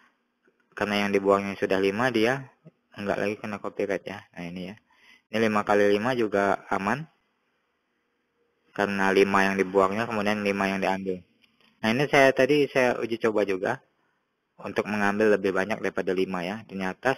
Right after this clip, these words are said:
setelah saya uji coba, ngambilnya sepuluh, dia kena copyright, ngambilnya delapan kena copyright, tujuh kena copyright, kemudian enam kena copyright. Nah, jadi yang paling aman itu adalah lima kali lima ya.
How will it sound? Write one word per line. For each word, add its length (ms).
setelah 320
saya 160
uji 240
coba, 480
ngambilnya 400
sepuluh, 480
dia 160
kena 160
copyright, 560
ngambilnya 400
delapan 200
kena 80
copyright, 480
tujuh 240
kena 160
copyright, 400
kemudian 400
enam 160
kena 160
copyright. 480
Nah, 80
jadi 240
yang 80
paling 240
aman 480
itu 160
adalah 320
lima 400
kali 240
lima 320
ya. 160